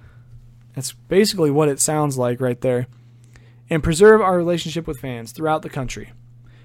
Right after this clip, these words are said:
The N F L is at its best when we are our, when we ourselves are unified. In that spirit, let's resolve that next week. We will meet this challenge in a unified and positive way."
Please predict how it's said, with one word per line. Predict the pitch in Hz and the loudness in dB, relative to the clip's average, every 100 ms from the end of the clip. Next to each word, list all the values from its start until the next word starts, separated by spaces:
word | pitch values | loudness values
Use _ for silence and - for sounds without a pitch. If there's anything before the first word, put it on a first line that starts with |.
| - | -12
The | - | -2
N | 165 | 2
F | 202 202 | 4 4
L | 185 | 4
is | 170 156 | 4 4
at | 185 | 4
its | 202 | 2
best | 160 156 160 - | 2 2 2 2
when | 156 | -2
we | 156 160 | 2 4
are | 156 | 4
our, | 139 143 135 - - - - - | 4 2 -2 -4 -10 -18 -20 -4
when | 147 139 | -2 4
we | 202 | 6
ourselves | 220 175 190 175 160 | 6 6 4 2 2
are | |
unified. | 139 170 170 - 131 127 127 - - - - | -2 0 -2 0 0 0 -4 -10 -20 -18 -8
In | 147 | -2
that | 190 196 | 0 -2
spirit, | - 170 170 160 | 0 4 6 4
let's | 175 175 180 | 2 2 2
resolve | 156 156 185 175 | 4 8 8 8
that | 170 170 | 4 4
next | 175 160 - | 2 0 0
week. | 160 147 147 | 2 2 4
We | 156 151 | 2 4
will | 147 | 6
meet | 147 151 156 | 4 4 2
this | - 156 - | 0 -2 -2
challenge | - 147 147 147 170 | -2 0 2 0 -2
in | 156 | -4
a | |
unified | 135 160 180 - 160 151 | 0 2 2 2 4 2
and | 139 | 0
positive | - 139 139 135 127 | 0 0 0 0 -2
way." | 120 117 110 | -2 -4 -6